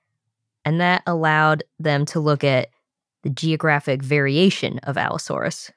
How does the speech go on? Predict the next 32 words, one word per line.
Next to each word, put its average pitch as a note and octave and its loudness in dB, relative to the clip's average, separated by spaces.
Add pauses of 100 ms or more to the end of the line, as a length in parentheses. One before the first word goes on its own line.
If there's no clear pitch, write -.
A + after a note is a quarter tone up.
'cause - -20
it's - -20
two - -2
different C3 -2
areas. C3+ 0 (800)
So - -4
they D3 6
looked G3+ 2
at F#3+ -2
the D#3 2
maximum D#3+ 2 (120)
annual D#3+ 2
growth C#3+ -2
rate B3+ -2 (520)
and F3 8
the D#3 4
asymptotic D#3+ 0
body F#3 2
mass, - -6
which C#3+ -4
is B2+ -2
when B2+ -2
the B2 -4 (400)
skeleton D#3 2
is B2+ 0
mature, D3 -2 (760)
using D3 4
the B2+ -2
paleohistology D3 0
of - -16
different - -6
specimens. - -6